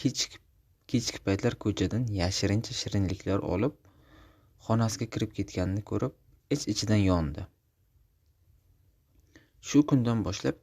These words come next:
kelinini ishlardan kamchilik izlashni va yuziga solishni boshladi. Kelin ham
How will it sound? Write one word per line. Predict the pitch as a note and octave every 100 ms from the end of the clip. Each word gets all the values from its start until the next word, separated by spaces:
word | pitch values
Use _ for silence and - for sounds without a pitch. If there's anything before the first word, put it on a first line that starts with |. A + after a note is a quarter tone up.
| -
kelinini | - A2 G2+ G2 A2 -
ishlardan | - G2 F#2+ G#2 A#2+ -
kamchilik | A2+ G#2 G#2 F#2+ E2+
izlashni | F2 F2 F#2 - E2+ E2+ G2+ - - - - - _ -
va | A#2
yuziga | A2+ G2+ G2+ G2 -
solishni | E2+ E2 E2 D2
boshladi. | E2+ - - - F#2+ _ _ _ _ _ _ _ _ _ _ _ -
Kelin | A#2 C3
ham | C#3+